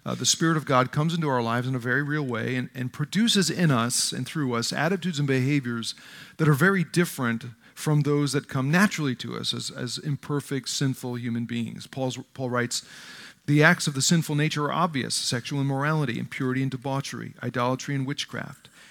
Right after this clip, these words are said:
hatred, discord, jealousy, fits of rage, selfish ambition, dissensions, factions and envy, drunkenness, orgies, and the like." But by contrast, Paul says the fruit of the Spirit is love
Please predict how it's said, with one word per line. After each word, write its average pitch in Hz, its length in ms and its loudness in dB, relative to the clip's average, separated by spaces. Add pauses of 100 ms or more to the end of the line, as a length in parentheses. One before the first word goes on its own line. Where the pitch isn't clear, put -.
(120)
hatred, 156 480 0
discord, 135 480 -4
jealousy, 143 560 -2 (160)
fits - 260 -4
of 127 180 -2
rage, 135 640 -2
selfish 135 480 -2
ambition, 135 600 -2 (260)
dissensions, 135 640 0
factions 147 540 -2
and 120 100 -2
envy, 120 380 -2 (260)
drunkenness, 135 720 -2
orgies, 127 500 -4 (300)
and 123 160 -4
the 120 80 -6
like." 131 540 -4 (880)
But 127 120 -6
by 156 100 6
contrast, 147 800 0
Paul 127 160 -2
says 127 240 -2
the 127 80 -6
fruit 135 180 -4
of 127 60 -6
the 131 80 -4
Spirit 175 320 -2
is 160 120 -2
love - 460 -4